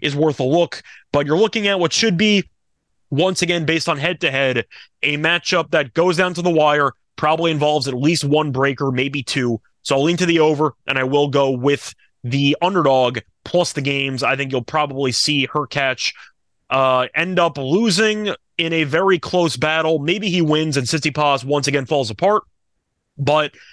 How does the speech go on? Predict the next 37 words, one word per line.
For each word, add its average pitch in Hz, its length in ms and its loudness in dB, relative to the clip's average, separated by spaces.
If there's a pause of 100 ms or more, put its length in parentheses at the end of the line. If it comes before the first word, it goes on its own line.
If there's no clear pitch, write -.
(100)
for 180 80 0
the 165 60 0
sake 254 240 2
of 208 160 0
odds, 170 500 2 (540)
I 160 80 0
think 214 160 -2
plus 214 260 0
one 196 200 0
fifty 185 280 -2
is 170 120 2
a 151 40 0
good 151 160 0
deal 151 280 0 (240)
on 147 160 0
the 135 60 -2
dog, 143 340 2
and 131 100 -2
I 127 60 0
do 143 200 -4
think 151 300 -6
that 135 180 0
twenty-five, 139 580 -2
once 131 260 -4
again, 131 420 -2 (300)
is 170 120 0
a 185 120 0
fair 226 360 -2
number 214 280 0
for 196 180 -2
games, 165 480 -2 (260)
but 151 120 0
I'd 143 120 -2
rather 160 280 0
take 160 200 -4
the 123 60 -12
sets. - 420 -2